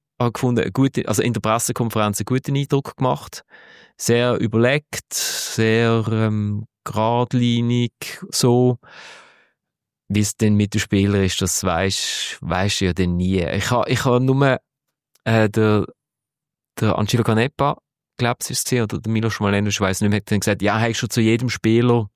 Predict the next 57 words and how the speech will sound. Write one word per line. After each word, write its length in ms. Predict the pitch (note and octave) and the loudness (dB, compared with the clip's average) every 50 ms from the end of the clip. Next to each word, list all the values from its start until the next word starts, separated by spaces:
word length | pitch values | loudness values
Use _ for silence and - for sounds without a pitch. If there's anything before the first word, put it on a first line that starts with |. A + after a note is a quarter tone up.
| _ _ _ _ _ _ _ _ _ _ _ _ _ - | _ _ _ _ _ _ _ _ _ _ _ _ _ -6
ein 100 | A#2 - | -2 0
Dossier 600 | A#2+ A2+ B2 B2 - - - B2 A#2 A#2 C3+ C#3+ - _ _ | 0 0 0 0 -2 0 2 2 4 4 4 2 -2 _ _
gemacht. 400 | - B2+ A#2 G#2 A#2+ - - - - - - - - - - - - - | -4 -2 0 0 0 -2 -6 -16 -18 -20 -18 -18 -16 -16 -16 -12 -6 -2
Und 120 | A#2+ A#2 | 0 2
ich 120 | C3+ C3+ A#2+ | 2 2 2
hab 140 | C3+ B2+ | 0 0
dann 180 | - B2+ B2+ A#2 | 2 2 2 0
grad 340 | A#2+ A#2 A#2+ - - - - | 0 0 -2 -2 -2 -2 -2
an 140 | B2 A#2+ A#2 | 0 0 2
der 140 | A#2+ - | 2 2
arme, 540 | - - G#2+ A2+ B2 B2+ C#3 C3+ C3 B2+ B2 - _ - | 2 2 2 2 0 0 0 0 0 -2 -2 -4 _ -4
äh, 320 | - A2 A2 A2 A2 A2 | 0 0 2 2 2 0
Timo 360 | - - - C3+ C3 B2+ A#2+ A#2 | 0 0 0 0 2 2 2 0
Schulz 540 | - - C#3 C3 C3+ D#3 F3+ - - - | 2 2 4 4 4 4 2 0 -4 -4
gedacht, 520 | - G#2 G#2+ A2+ C3 E3 F3 - - - - _ _ _ - - - - - - | -2 -2 -2 -2 -2 -4 -6 -8 -12 -18 -20 _ _ _ -20 -20 -20 -20 -8 -2
wo 100 | - C3+ | 0 0
sich 200 | C3 - B2+ - | 0 0 0 0
ja 180 | C3 B2 A#2 A#2+ | 2 2 2 2
Zettel 480 | - - D3+ D#3+ E3+ - - E3 D3+ D3+ | 0 0 0 0 0 0 0 0 0 0
gemacht 460 | - D3 C#3 D3 D#3 - - - - | 0 0 0 0 0 -2 -4 -4 -2
hat 160 | C3+ B2+ - | -2 -2 -2
zu 220 | - - - C3+ | -4 -2 0 2
jedem 300 | A#2 A2+ A#2+ B2+ C3+ C#3+ | 4 4 4 2 2 0
Spieler 680 | C3 - - - B2+ B2+ C3 C3+ C3 C3 B2+ B2+ B2+ A#2+ | -2 -2 -2 0 2 2 2 2 2 2 2 2 0 0
und 180 | A#2 A#2+ - | -2 -2 -2
drauf 160 | B2+ C3 - | -2 -4 -2
geschrieben 300 | - - - B2 A2+ A#2+ | -2 0 0 2 2 2
hat, 100 | A#2 - | 0 0
was 160 | - B2 A#2+ - | -2 -4 -2 -2
der 100 | C3 - | -4 -2
für 120 | - C#3 | -2 -2
Sprachen 640 | - - - A2 A2+ A#2 A#2 A#2+ A#2 - - A#2+ - | -4 -2 0 2 4 4 4 4 2 0 0 -2 0
kann 320 | - A#2+ A#2 A2 A2+ A#2+ | 0 0 2 2 2 0
und 60 | A2+ A#2 | 0 -2
was 160 | B2 - - | -2 -2 -2
er 40 | B2+ | -2
für 160 | C#3 C#3+ C#3 | 0 2 2
Hobbys 440 | C#3+ A#2+ A2+ - B2+ B2+ A#2+ - - | 2 2 0 0 -2 -2 -2 0 0
hat. 240 | B2 A#2 A2 - G#2 | 0 0 0 -2 -6
Und 100 | A2+ - | -4 -2
der 80 | G#2+ | 0
hätte 180 | A#2 A#2 B2 A2+ | 0 0 0 0
dann 160 | A2+ G#2+ G#2+ | 0 0 0
während 280 | G#2+ G#2 G#2 A#2 C3+ C3 | 0 0 0 0 0 0
dem 60 | B2 | 0
Trainingslager 760 | A#2+ A2+ A2 A#2+ C#3+ D#3 C#3+ - A#2 A2+ - A2+ A2+ A#2 - | 2 2 2 2 2 2 0 2 0 0 0 0 0 0 0
ein 140 | A2+ B2 A#2 | 0 0 -2
Zettel 500 | - - - B2 B2 - - C3+ A#2+ B2+ | -2 -2 -2 -2 0 0 -2 -2 0 0
nach 160 | B2 A2+ A2+ | 0 0 0
dem 160 | B2+ A#2 F#2+ | 0 0 -2
anderen 400 | G2+ G2+ A2+ B2 B2+ - - B2 | -2 -2 -2 -4 -4 -4 -2 -2
so 160 | A#2 - A2+ | -2 0 -2
traurig 460 | G#2 - - - A#2 A2 - C#3 C3+ - | -4 -4 -6 -8 -6 -4 -4 -6 -6 -4
können 320 | - C3 A2 G#2+ G#2 A2 | -2 -2 0 0 0 0
ins 160 | A2 G#2 - | 0 -2 -4
Feuer 340 | - - A#2+ A2+ B2 D3+ G3+ | -4 -4 -2 -2 0 0 -2
schiessen, 560 | - - C3+ A#2+ B2+ E3+ F#3+ - - D#3+ E3 | -2 -2 -2 0 0 -2 -2 -2 -2 -2 -4